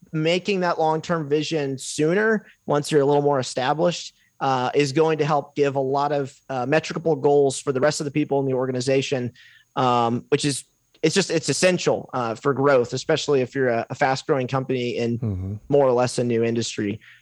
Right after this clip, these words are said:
Speaker 1: So we're, we were a little late, I feel like, on that, uh, but we have that now. And so, uh,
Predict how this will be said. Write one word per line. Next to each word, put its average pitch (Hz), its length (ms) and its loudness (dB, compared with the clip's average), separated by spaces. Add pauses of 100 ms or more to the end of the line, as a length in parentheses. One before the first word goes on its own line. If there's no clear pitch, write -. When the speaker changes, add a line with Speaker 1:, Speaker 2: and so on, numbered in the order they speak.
Speaker 1:
So 135 160 4
we're, 214 220 4
we 214 120 4
were 269 100 4
a 233 60 4
little 208 220 4
late, 196 300 2 (160)
I 180 100 2
feel 208 160 4
like, 180 220 2
on 139 220 0
that, 175 340 -2 (720)
uh, 131 220 0
but 139 100 -4
we 151 80 2
have 170 160 2
that 151 160 0
now. 139 260 -2
And 120 160 -4
so, 113 280 0
uh, 104 280 -2